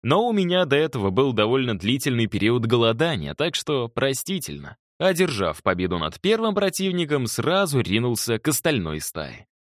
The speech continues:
Птицы к этому моменту успели прийти в себя и приземлиться в полном составе, а потому по старинке ворваться не выйдет, заклюют. Мощные острые клювы внушают как минимум уважение.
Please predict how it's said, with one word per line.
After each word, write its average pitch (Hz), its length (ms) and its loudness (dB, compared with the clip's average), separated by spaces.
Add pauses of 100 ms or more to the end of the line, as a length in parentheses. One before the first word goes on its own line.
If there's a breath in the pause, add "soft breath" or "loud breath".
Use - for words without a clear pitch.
(160)
Птицы 208 460 0
к - 120 -4
этому 175 280 2
моменту 143 500 0
успели 147 360 2
прийти 113 400 0
в 127 80 -2
себя 135 320 0
и - 20 0
приземлиться 110 720 0
в - 80 -12
полном 135 340 2
составе, 131 600 0
а 143 80 -2
потому 190 400 0
по 202 140 0
старинке 180 580 0
ворваться 165 480 2
не 170 140 2
выйдет, 113 540 0
заклюют. 117 800 2 (480)
Мощные 175 480 2
острые 107 380 2
клювы 107 320 2
внушают 131 560 0
как 175 220 2
минимум 147 480 -2
уважение. 98 840 0